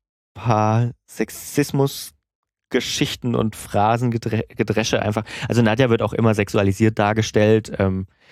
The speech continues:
sowieso die Frauen, die, äh, die in der Serie vorkommen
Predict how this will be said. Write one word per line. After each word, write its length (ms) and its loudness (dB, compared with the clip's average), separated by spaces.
sowieso 520 4
die 160 0
Frauen, 480 2
die, 300 4
äh, 480 0
die 260 -4
in 80 -2
der 120 2
Serie 260 4
vorkommen 640 -2